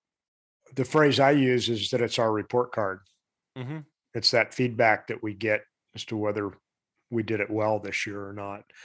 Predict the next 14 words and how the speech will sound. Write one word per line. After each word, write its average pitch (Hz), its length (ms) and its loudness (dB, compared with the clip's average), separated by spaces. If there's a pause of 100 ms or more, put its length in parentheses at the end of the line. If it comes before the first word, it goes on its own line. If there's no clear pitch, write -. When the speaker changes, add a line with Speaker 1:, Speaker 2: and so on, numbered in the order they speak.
(140)
Speaker 1:
Part 233 220 8
of 131 40 0
the 113 80 -2
feedback. 98 520 -6 (120)
It's - 140 -2
not 139 220 0
the 127 100 2
only 123 260 2
thing 104 280 -4
that 101 100 -12
we 110 120 -6
measure, 101 380 -6
but, 101 200 -12 (220)
Speaker 2:
Yeah. 98 160 -20